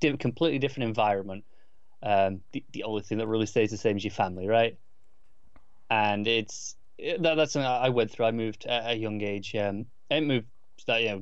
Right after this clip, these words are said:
drastic. I didn't move city or anything, but I moved schools, and, you know, I, I, you know,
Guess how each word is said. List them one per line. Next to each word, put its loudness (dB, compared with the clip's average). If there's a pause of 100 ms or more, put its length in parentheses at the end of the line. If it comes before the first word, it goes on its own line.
drastic. 2
I 2
didn't -4
move -2
city -2
or 2
anything, -4
but 6
I 6
moved 2 (340)
schools, -2
and, 2
you 0
know, 4
I, 6
I, 6
you 4
know, 0